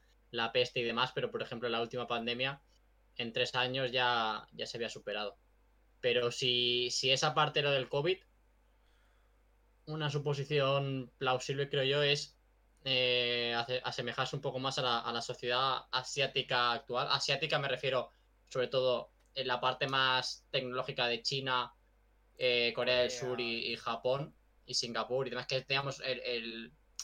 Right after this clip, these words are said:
Speaker 1: la zona puntera de, de Asia, no sudeste asiático ni,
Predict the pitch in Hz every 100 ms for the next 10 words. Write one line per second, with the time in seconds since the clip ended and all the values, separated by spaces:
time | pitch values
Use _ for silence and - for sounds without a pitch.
0 | - 123 117 139 139 131 127 131 127 120
1 | 117 110 113 123 - 131 117 - 123 -
2 | 120 117 165 113 107 104